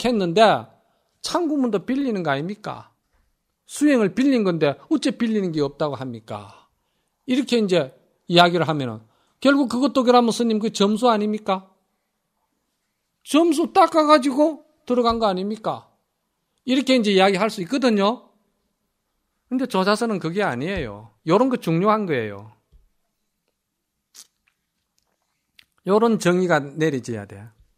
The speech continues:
왜 그러냐? 내가 본 진성을 덩져버리고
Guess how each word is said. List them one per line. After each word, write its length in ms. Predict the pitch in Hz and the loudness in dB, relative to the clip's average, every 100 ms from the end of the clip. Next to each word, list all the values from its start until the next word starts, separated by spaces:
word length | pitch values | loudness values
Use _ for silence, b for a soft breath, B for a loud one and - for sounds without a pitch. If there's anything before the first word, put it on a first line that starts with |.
| _ _ _ _ - | _ _ _ _ -8
왜 220 | 127 170 | -4 -2
그러냐? 420 | 170 139 110 98 _ _ _ _ _ _ _ _ _ _ _ _ | -4 -8 -12 -20 _ _ _ _ _ _ _ _ _ _ _ _
내가 540 | 127 202 285 277 269 | 2 4 6 6 6
본 280 | 202 269 277 | 6 2 2
진성을 560 | - 220 247 277 262 226 | -2 -2 -2 0 0 2
덩져버리고 1040 | 190 214 240 - 220 214 233 254 147 - | 0 2 2 2 2 2 6 6 6 -2